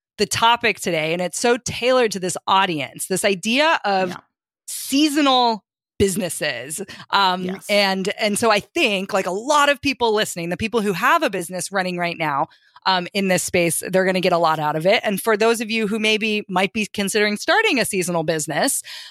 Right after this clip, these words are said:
Speaker 1: um, or wanna build a business at points in your, you know, academic career that you have more time, like the summer or over break, I think this might be, um, a really powerful episode because Jordan is all about, obviously, as you can tell from her <laughs> academic history,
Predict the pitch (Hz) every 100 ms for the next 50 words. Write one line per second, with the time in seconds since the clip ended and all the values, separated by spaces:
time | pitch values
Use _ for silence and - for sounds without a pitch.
0 | - 202 190 190 - 339 330 285 254 233
1 | 175 233 320 370 247 196 180 190 170 175
2 | - - _ _ - 302 - _ _ -
3 | - 233 226 - - - 214 214 208 202
4 | 196 196 240 208 196 196 202 208 196 196
5 | 190 196 190 180 180 175 160 160 175 202
6 | - 170 160 165 269 - 175 160 - -
7 | - 165 160 180 254 - 175 175 180 170
8 | 202 220 151 143 175 - - - - -
9 | - 190 233 220 202 202 185 175 175 170
10 | 165 165 - 170 165 165 180 175 185 180
11 | 180 - 160 170 - 156 - - 302 208
12 | 170 175 - 185 180 - _ _ - 220
13 | 233 226 202 190 196 185 180 - 165 156
14 | 156 170 196 240 196 175 175 185 175 196
15 | 160 196 - - 190 185 180 170 - 226
16 | - 320